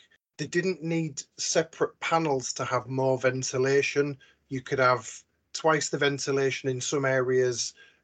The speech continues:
and less ventilation others, but have it all part of the same fabric. You didn't need that separate panel, so you didn't need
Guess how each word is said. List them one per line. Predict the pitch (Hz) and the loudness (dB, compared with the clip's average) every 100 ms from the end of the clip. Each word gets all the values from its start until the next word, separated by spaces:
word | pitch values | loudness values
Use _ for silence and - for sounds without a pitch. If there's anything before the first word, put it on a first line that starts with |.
| 127 | -6
and | 127 | -2
less | 131 - | 0 0
ventilation | 135 131 127 131 127 - 139 | 0 -2 -2 0 0 0 0
others, | 135 117 | 0 0
but | 135 - | -2 -2
have | 135 | 0
it | 135 | 2
all | 135 135 131 | 4 6 4
part | - 127 123 127 | 2 -2 -2 -2
of | 113 | -8
the | 127 | -6
same | - 131 123 123 120 117 _ _ _ _ | -2 0 0 -2 -8 -12 _ _ _ _
fabric. | - 139 139 151 - | 0 0 0 -4 -2
You | 123 | -6
didn't | 127 | -4
need | 135 127 | -4 -2
that | - | -2
separate | - 123 - - | 0 -2 -4 -6
panel, | - 147 156 | -2 0 2
so | 143 131 123 117 113 - - - | 2 2 2 2 -2 -12 -20 -8
you | 131 | -2
didn't | 139 127 | -2 -2
need | 135 127 127 | -2 -2 -6